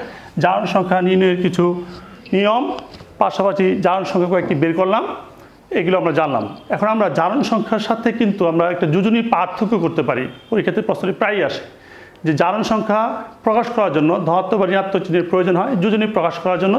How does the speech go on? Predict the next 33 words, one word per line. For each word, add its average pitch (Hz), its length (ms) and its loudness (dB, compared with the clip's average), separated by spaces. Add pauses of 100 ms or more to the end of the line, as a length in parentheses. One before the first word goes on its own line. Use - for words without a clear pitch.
ধনাত্মক 170 260 0
বা 160 100 2
ঋণাত্মক 151 240 -2
চিহ্নের 139 220 -2
প্রয়োজন 139 260 0
হয় 127 100 -2
না। 123 100 -6 (460)
জারণ 190 240 2
সংখ্যা 214 240 0
শূন্য 226 300 0
হতে 214 160 0
পারে, 220 200 2
যোজনী 190 280 2
সাধারণত 165 300 -2
শূন্য 165 240 0
হয় 147 160 2
না। 170 120 2 (400)
জারণ 185 240 2
সংখ্যা 196 260 0
ভগ্নাংশ 190 580 2
হতে 180 220 -2
পারে, 156 160 2 (420)
যোজনী 190 300 2
সাধারণত 156 320 -2
ভগ্নাংশ 143 560 0 (460)
হয় 262 140 2
না। 151 100 -2 (140)
এগুলো 196 260 2
আমরা 165 160 2 (400)
পার্থক্য 175 380 0
করে 165 120 2 (280)
লিখতে 202 220 0
পারি। 123 180 -2